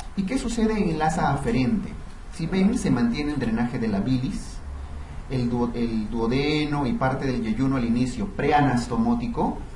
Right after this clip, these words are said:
se llena de bilis, se llena de líquido pancreático. ¿Cuánto dijimos que llenaba al día?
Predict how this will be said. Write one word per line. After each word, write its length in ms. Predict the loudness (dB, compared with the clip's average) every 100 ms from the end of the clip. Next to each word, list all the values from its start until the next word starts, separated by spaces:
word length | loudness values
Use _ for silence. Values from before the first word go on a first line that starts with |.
| -14 -10
se 180 | -2 0
llena 260 | 2 0
de 120 | 0
bilis, 480 | 4 6 6 4 -2 -4
se 140 | -4
llena 240 | -2 0 2
de 100 | 2
líquido 280 | 2 -2 0
pancreático. 640 | 0 2 2 2 0 -2 -6 -8 -8 -4
¿Cuánto 260 | 0 0 2
dijimos 460 | 0 0 -2 -2
que 500 | 0 0 2 2 0 0 -2
llenaba 300 | 2 4 4
al 80 | 2
día? 280 | 0 0